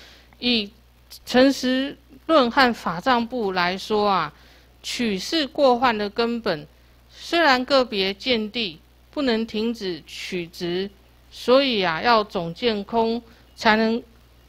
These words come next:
这个取得过患才能够消除。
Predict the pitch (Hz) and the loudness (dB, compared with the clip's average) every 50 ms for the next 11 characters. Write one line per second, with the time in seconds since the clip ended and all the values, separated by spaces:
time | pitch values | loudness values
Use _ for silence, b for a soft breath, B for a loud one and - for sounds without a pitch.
0 | - _ _ _ _ _ _ - - 269 247 233 220 214 - - 220 196 208 202 | -20 _ _ _ _ _ _ -4 2 4 4 4 4 2 -2 -6 -4 -4 -4 -6
1 | 202 - 285 269 233 226 226 262 233 202 180 175 - 202 190 190 185 190 196 202 | -6 -4 -2 -2 -2 -2 -2 -4 -4 -4 -6 -8 -10 -10 -8 -8 -8 -8 -10 -8
2 | 208 233 220 196 - - - _ _ _ _ - - - 240 226 226 233 226 - | -8 -6 -8 -8 -10 -14 -20 _ _ _ _ -20 -6 -2 0 0 0 0 -4 -8
3 | 180 160 156 165 | -14 -16 -16 -18